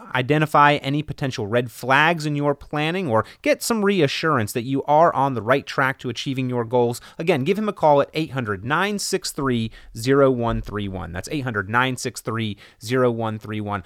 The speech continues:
But Brian, we have had some great questions that have been called into the show, and I thought I would start with one that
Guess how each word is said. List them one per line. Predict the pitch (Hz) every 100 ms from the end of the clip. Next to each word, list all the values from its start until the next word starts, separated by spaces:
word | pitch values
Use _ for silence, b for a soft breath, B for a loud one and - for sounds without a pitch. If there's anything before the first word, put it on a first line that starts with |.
| B
But | -
Brian, | 180 220 220
we | 226
have | 240 233
had | 208 175 160
some | - 120
great | 113 123 180 190
questions | - - 165 - 113 110
that | 117
have | 120 131
been | 135
called | - 156 160 156
into | 143 147 147
the | 120
show, | - 147 113 B B
and | 190 190
I |
thought | 214 330 392
I |
would | 185 165 135 _ _
start | - - 226 185
with | 175
one | 151 165 170
that | 160 151